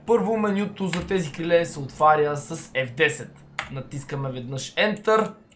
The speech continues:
и то вече е активно. Други настройки не пипаме тук. Така.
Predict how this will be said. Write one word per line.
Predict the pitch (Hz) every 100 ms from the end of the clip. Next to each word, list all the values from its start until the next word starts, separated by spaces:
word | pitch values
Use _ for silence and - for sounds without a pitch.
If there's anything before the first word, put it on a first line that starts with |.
| _ _ -
и | 233 -
то | 175
вече | 151 147 147 151 147
е | 160
активно. | 170 170 202 151 120 104 - - -
Други | 147 202 240
настройки | 240 226 214 214 208 - 196 208 -
не | 151 180 208
пипаме | 202 170 156 135
тук. | 143 117 - - - - - - - - - - -
Така. | 156 165